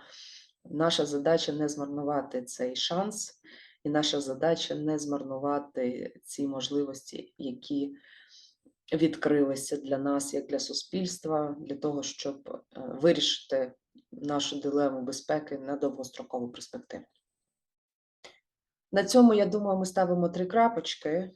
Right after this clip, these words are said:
і підписуйтесь на, е, мій канал, слідкуйте за оновленнями, коментуйте, ставте питання.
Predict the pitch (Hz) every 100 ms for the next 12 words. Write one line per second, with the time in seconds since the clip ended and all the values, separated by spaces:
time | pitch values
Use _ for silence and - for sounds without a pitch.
0 | _ - 170 175 175 175 170 - - 185
1 | - 190 - 180 180 160 - - 165 165
2 | 165 160 - _ _ _ - 151 151 170
3 | 160 165 165 180 196 190 - _ - -
4 | - - - 160 156 180 175 165 156 156
5 | 160 185 175 156 156 147 147 143 139 170
6 | 165 151 151 202 202 185 170 156 147 -
7 | - 160 - 165 151 - 185 180 180 165
8 | 156 151